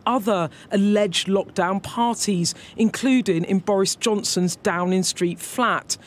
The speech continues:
But it's not just about the parties. Today, the Electoral Commission fined the Conservative Party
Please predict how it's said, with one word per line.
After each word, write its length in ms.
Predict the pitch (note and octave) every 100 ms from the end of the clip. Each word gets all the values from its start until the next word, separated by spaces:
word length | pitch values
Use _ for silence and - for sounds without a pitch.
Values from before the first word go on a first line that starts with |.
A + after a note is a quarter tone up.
| - - -
But 100 | B3+
it's 180 | A#3+ -
not 400 | A#3 B3 A#3 F#3
just 400 | - F#3+ - G#3
about 420 | F3+ F#3 E3 -
the 80 | F#3+
parties. 800 | - F3 E3 D3 - D3+ D#3 - - - - -
Today, 520 | A3+ E3+ B3 A#3+ A#3+
the 240 | - A3 A3
Electoral 520 | A3 A#3 - - F#3
Commission 540 | - G#3+ B3 - G3
fined 560 | F3 - B3 B3 A#3+ A3
the 60 |
Conservative 640 | G3 F#3+ - F#3 F3 - -
Party 560 | F#3 F3 F3 F#3 F3+